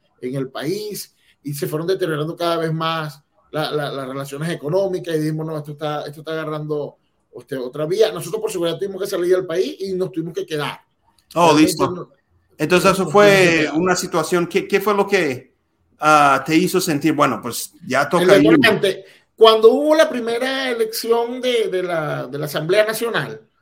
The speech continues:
Speaker 1: que nosotros pensábamos, este, "Oh, la Asamblea, oh, ya empezamos otra vez", porque creíamos que el sistema, porque hay gente que creía que creíamos, creíamos que el sistema funcionaba.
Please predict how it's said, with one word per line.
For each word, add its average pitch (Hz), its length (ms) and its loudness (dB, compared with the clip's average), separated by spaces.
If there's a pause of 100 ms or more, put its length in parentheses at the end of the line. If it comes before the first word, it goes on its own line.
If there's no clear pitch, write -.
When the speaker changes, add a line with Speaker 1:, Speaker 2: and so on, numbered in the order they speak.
(380)
Speaker 1:
que 139 80 -10
nosotros 143 300 -12
pensábamos, 185 800 -4
este, 156 220 -10
"Oh, 180 280 -4
la 147 80 -4
Asamblea, 156 540 -6
oh, 220 260 4
ya 180 100 0
empezamos 214 480 -6
otra 208 280 -4
vez", 196 80 -8 (160)
porque - 260 -18
creíamos 202 440 -2
que 233 80 -2
el - 80 -6
sistema, 202 520 -8 (320)
porque 123 160 -12
hay 127 60 -8
gente 180 180 -6
que 190 140 -10
creía 143 380 -8
que 139 160 -16
creíamos, 151 500 -8
creíamos 170 640 2
que 156 80 -8
el 139 80 -10
sistema 160 380 -8
funcionaba. 175 680 -10